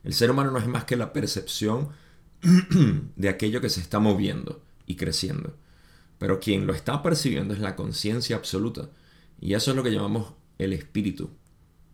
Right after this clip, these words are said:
Es lo que es la, la conciencia haciéndose consciente de sí misma <clears throat> a través de un aparato físico como este. Pero si continuamos, ¿ok? ¿Cuál es el crecimiento del ser humano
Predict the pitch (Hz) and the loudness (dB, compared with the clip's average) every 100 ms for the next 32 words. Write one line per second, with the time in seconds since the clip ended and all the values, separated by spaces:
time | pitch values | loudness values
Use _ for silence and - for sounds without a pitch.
0 | - - 80 87 98 92 90 90 101 98 | -20 -14 -10 -8 -4 -4 -4 -4 -4 -4
1 | - - - - - - 101 196 123 139 | -6 -12 -20 -18 -8 -2 -2 0 2 0
2 | 143 139 - - - - - 104 107 120 | 0 -4 -8 -20 -20 -10 -6 -4 -4 -2
3 | 107 - - - 95 90 113 110 110 104 | -4 -6 -10 -6 -2 0 0 0 -2 0
4 | 101 92 87 - - - - - - - | 0 -2 -4 -10 -14 -20 -20 -20 -20 -20
5 | - 151 - 127 87 - - - - - | -8 -8 -2 2 2 -2 -8 -6 -4 -2
6 | 104 107 - - 107 107 98 98 - - | 0 -2 -2 -4 -6 -4 -4 -4 -8 -4
7 | - 123 - - - - - - - - | -2 0 -4 -8 -8 -8 -10 -14 -20 -20
8 | - - - - - - _ _ - - | -20 -20 -20 -20 -20 -20 _ _ -20 -20
9 | - - _ - - - - - - 104 | -20 -20 _ -20 -20 -20 -20 -20 -4 -2
10 | 120 123 127 120 117 113 110 151 185 - | 0 0 0 2 2 4 4 2 -4 -12
11 | - - - - - 110 120 127 139 135 | -20 -20 -20 -14 -6 -4 0 2 2 0
12 | 113 101 101 120 117 110 104 107 110 135 | 0 -2 0 0 0 0 0 0 -2 -6
13 | - | -10